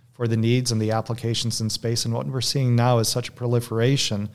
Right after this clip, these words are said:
of capabilities up there. We're actually establishing a lot of the standards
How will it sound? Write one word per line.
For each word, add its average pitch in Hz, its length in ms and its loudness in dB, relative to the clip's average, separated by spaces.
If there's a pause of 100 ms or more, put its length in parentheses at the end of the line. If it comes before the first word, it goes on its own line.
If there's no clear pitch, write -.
(300)
of 117 140 -2
capabilities 117 680 2
up 104 140 -4
there. 110 140 -4
We're 127 280 0
actually 127 440 0
establishing 113 680 0
a 107 60 -2
lot 110 240 -2
of 101 60 -8
the 104 80 -6
standards 104 760 0